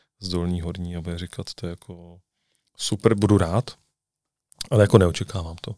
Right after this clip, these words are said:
Jako vlastně už nelpím. A když se teda vrátím k těm hezkým věcem, asi to vyplynulo z toho, že doopravdy radši jíme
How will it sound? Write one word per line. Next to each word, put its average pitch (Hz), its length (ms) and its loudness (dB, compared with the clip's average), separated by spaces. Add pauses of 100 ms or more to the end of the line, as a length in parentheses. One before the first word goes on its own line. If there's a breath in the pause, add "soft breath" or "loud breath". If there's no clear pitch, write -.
Jako - 120 -18
vlastně 107 240 -2
už 107 160 -6
nelpím. 95 440 -4 (440 loud breath)
A 117 80 6
když 110 180 4
se - 80 0
teda 117 180 4
vrátím 110 380 0
k - 20 -10
těm 117 140 -2
hezkým 107 280 0
věcem, 107 440 0 (560 loud breath)
asi - 340 4
to 120 340 4
vyplynulo 113 960 4 (600)
z - 100 -12
toho, 113 280 2
že 113 260 2
doopravdy 110 600 0
radši 104 360 0
jíme 110 500 4